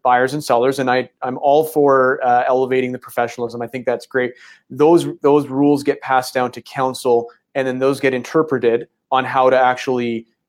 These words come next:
um, deploy them. But then they land in your lap.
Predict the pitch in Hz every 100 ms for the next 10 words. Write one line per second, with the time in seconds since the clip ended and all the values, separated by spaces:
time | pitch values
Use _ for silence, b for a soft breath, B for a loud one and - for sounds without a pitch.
0 | - 123 117 113 113 - _ 135 - 156
1 | 175 165 123 113 117 _ b _ _ 165
2 | 175 214 190 160 156 151 131 135 147 120
3 | 107 -